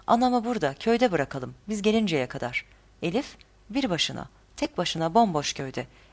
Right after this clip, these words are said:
el tutmaz, ayak tutmaz. Kurdun kuşun, urlunun uğursuzun içinde. Biz dönene kadar kemikleri bile kalmaz.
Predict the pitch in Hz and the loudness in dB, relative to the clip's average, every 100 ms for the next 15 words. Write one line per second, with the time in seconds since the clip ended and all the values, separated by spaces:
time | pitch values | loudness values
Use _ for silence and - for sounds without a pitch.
0 | - 254 226 202 - 180 175 - 175 175 | 0 0 0 -6 0 2 2 2 4 4
1 | - 151 - 139 127 - - - - 240 | 2 -10 -6 -6 -6 -12 -20 -20 -4 0
2 | 240 247 220 196 185 175 208 208 196 190 | 2 2 0 -2 -2 0 0 2 2 0
3 | 170 185 185 165 170 139 - 139 131 - | 0 0 -2 -4 -4 -2 -4 -4 -8 -10
4 | - - 185 233 202 202 220 254 196 151 | -20 -10 -6 -2 2 2 2 2 2 2
5 | 139 202 202 - 226 190 151 151 135 127 | 0 -2 -2 0 0 0 -2 -2 -6 -6
6 | 123 - | -8 -10